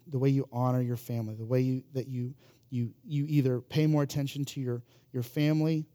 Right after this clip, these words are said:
or the, the people on the outside that you're trying to impress? What is it? Looks more like the world, looks more like Jesus. Take, take inventory of that.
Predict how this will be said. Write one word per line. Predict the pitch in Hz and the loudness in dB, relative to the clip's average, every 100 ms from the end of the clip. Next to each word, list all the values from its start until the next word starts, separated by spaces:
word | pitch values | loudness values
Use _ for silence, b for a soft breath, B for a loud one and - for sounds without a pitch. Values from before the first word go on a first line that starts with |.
| - | -4
or | 131 127 | 0 2
the, | 127 123 127 | 2 0 -2
the | 131 | -4
people | 160 160 135 | -2 -4 -2
on | 120 | 0
the | 131 | 2
outside | 127 - 123 117 | 0 -2 -4 -4
that | 117 | -6
you're | 127 | -8
trying | - 123 | -4 -4
to | 123 | -4
impress? | 117 117 120 107 - | -8 -8 -10 -10 -12
What | 135 131 | -4 -2
is | 127 | -2
it? | 113 | -4
Looks | 123 120 | -8 -6
more | 131 131 | -2 0
like | 123 | 0
the | 127 | -2
world, | 131 127 | -2 -2
looks | 120 - | -4 -4
more | 123 | -4
like | 113 | -4
Jesus. | - - | -8 -16
Take, | - 135 - | -8 -8 -8
take | - 139 | -10 -6
inventory | 131 135 139 120 | -6 -8 -12 -16
of | - | -16
that. | - | -20